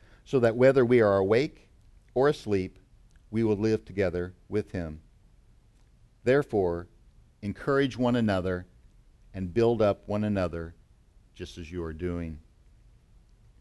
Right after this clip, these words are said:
Peter had earlier encouraged his readers to be sober in spirit. First Peter one thirteen, "Therefore prepare your minds for action.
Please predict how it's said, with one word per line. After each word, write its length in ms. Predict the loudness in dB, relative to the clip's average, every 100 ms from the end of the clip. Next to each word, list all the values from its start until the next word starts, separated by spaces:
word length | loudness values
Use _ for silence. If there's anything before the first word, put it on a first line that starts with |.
| _ _ -20 _ _ _ _ _ _ _ _ -20 _ _ -20 _ -14
Peter 260 | -2 2 4
had 160 | 4 6
earlier 420 | 6 6 4 2
encouraged 460 | -2 0 0 0
his 140 | -8 -6
readers 340 | -4 -2 -4
to 80 | -6
be 120 | -10
sober 340 | -4 -4 -2 -6
in 80 |
spirit. 480 | -8 -6 0 0 0 -8 -20 -20 _ _ _ _ -20 -20 -14
First 200 | -8 -6
Peter 180 | -4 -4
one 220 | -2 -2
thirteen, 420 | -2 -4 -2 -2
"Therefore 380 | 2 2 4 0
prepare 420 | 2 -2 2 2
your 180 | 2 -2
minds 460 | 0 0 2 0 -4
for 220 | -6 -6
action. 540 | -2 -4 -6 -14 -14